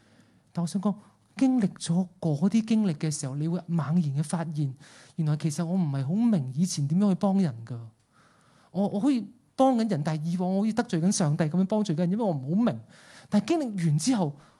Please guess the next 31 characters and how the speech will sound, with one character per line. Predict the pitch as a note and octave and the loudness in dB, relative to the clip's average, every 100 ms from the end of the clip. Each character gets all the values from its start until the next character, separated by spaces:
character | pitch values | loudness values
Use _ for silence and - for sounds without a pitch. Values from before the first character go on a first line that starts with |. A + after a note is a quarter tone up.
| _ _ | _ _
我， | - F3+ - | -8 -8 -4
我 | F3 | -6
終 | F3 A#3+ A#3 | -2 0 2
於 | A3+ | 2
知 | A3 A3+ A3+ | 0 2 4
道 | A#3 | 6
係 | D3 D3+ | 4 4
乜 | E3+ A3+ A3+ | 4 4 2
嘢 | D3 D3 | 2 4
事 | C#3 - C#3+ A#2+ B2+ | 4 2 -2 -6 -8
啊！ | A#2+ A2 - _ _ _ _ _ _ _ _ _ _ _ _ _ _ _ _ - | -10 -14 -20 _ _ _ _ _ _ _ _ _ _ _ _ _ _ _ _ -8
而 | C#3+ | -8
知 | - G#3+ | -4 -4
道 | G3+ D3+ | -2 0
呢 | |
一 | F#3 F#3+ | 2 0
件 | D3 C3 | -2 -4
事 | - C3+ | -2 -2
情， | - C3 A#2+ G#2+ _ _ _ _ _ _ _ _ | -4 -8 -8 -16 _ _ _ _ _ _ _ _
成 | - - C#3+ C3 | -12 -4 -2 -2
為 | B2+ A#2+ | -4 -6
喺 | A2 G#2 B2+ C3+ E3 E3+ D3 - _ _ _ _ _ _ _ _ _ _ _ | -8 -6 -2 2 2 2 -2 -10 _ _ _ _ _ _ _ _ _ _ _
大 | B2 | -2
衛 | C#3 C#3 C#3 | 0 2 0
往 | C3 C#3+ | 0 0
後 | C#3+ | 0
生 | C3 - F#3 F#3 | 0 4 4 4
平 | C#3 | 0
嘅 | A#2 | -2
裏 | B2+ B2 C#3 | -2 -2 -2
邊， | E3 D3+ | -2 -2